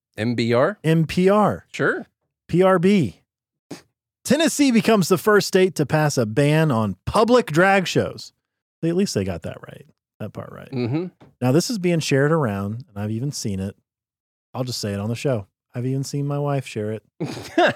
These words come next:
Speaker 2: and say that it was disgusting that Tennessee is passing laws to do this kind of stuff.
Speaker 1: Uh, that's when you know she doesn't
Speaker 2: And
Speaker 1: listen right there.
Speaker 2: <laughs> she
Speaker 1: That
Speaker 2: do-
Speaker 1: is a confirmation.
Speaker 2: definitely doesn't
Speaker 1: Yeah.
Speaker 2: listen, which
Speaker 1: Actually,
Speaker 2: is
Speaker 1: the last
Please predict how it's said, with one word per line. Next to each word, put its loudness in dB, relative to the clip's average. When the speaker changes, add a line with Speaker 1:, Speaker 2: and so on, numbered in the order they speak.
Speaker 2:
and -4
say 2
that 4
it 4
was 0
disgusting 2
that -4
Tennessee 0
is 0
passing 0
laws 0
to -8
do 0
this 0
kind -6
of -6
stuff. -2
Speaker 1:
Uh, 2
that's 0
when 2
you 2
know 4
she -4
doesn't 2
Speaker 2:
And 4
Speaker 1:
listen -2
right -2
there. -2
Speaker 2:
<laughs> -4
she -4
Speaker 1:
That 4
Speaker 2:
do- 0
Speaker 1:
is 0
a 0
confirmation. 0
Speaker 2:
definitely 4
doesn't 6
Speaker 1:
Yeah. 2
Speaker 2:
listen, 4
which -12
Speaker 1:
Actually, 4
Speaker 2:
is 4
Speaker 1:
the 4
last 2